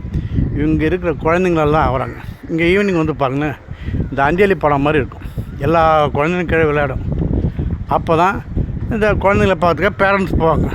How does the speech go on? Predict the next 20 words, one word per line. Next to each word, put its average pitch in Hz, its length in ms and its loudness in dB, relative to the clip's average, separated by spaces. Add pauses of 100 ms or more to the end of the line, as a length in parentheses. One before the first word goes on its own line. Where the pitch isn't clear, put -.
(380)
போகும்போது, 190 440 2 (460)
"ஓ, 175 220 4
நீங்க 165 260 4
எந்த 165 200 2
ஃப்ளோரு, 151 380 0 (140)
நான் 156 240 2
எந்த 160 260 2
ஃப்ளோர்" 131 140 -2 (200)
அப்படின்னு 143 240 0
அறிமுகம். 143 640 0 (400)
குழந்தைங்களால 185 340 2
தான் 190 160 4
இவங்க 180 120 2
லிங்க்கு 175 240 0
கிடையாது 156 240 2
தவிர 156 340 0 (720)
பெரியவங்களால 165 560 4
எந்த 151 240 2
லிங்க்கு 147 240 -2
கிடையாது. 135 500 0